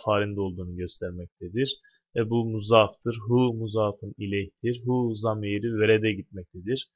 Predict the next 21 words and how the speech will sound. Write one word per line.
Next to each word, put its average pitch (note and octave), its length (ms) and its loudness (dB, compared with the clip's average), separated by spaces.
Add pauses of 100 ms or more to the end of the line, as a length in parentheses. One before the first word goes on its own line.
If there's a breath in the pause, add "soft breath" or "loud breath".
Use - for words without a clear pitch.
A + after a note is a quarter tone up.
(180)
Çocuk G#2 440 -4
yani. F#2+ 380 -4 (300)
Buna A2+ 120 0
göre A2 220 2
çocuğun A2+ 1000 0
babası G2+ 640 0
manasına F#2 480 -8
gelir. G2 360 -8 (340)
Sara A2+ 480 6
yürüdü, G#2+ 340 0
el A2 180 4
veledi G2 260 0
çocuk A2+ 400 -6
ve B2 240 2
ebuhu G2+ 440 0
ve A2 80 4
onun A#2 340 0
babası. F#2+ 440 -4
Yani G2 260 0
çocuk A2+ 420 -10
babasıyla C#3 720 2